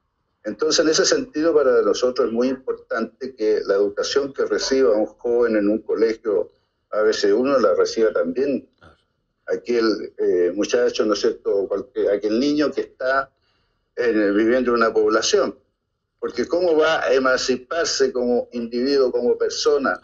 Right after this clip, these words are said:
Speaker 1: ¿Cómo va a emanciparse socialmente un niño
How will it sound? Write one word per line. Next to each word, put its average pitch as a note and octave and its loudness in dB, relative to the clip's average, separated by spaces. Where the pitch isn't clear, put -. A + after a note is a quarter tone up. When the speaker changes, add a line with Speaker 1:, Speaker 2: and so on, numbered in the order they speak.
Speaker 1:
¿Cómo C3 -4
va C3 2
a B2 -4
emanciparse A#2 -4
socialmente A#2+ -2
un A2 -2
niño B2 -2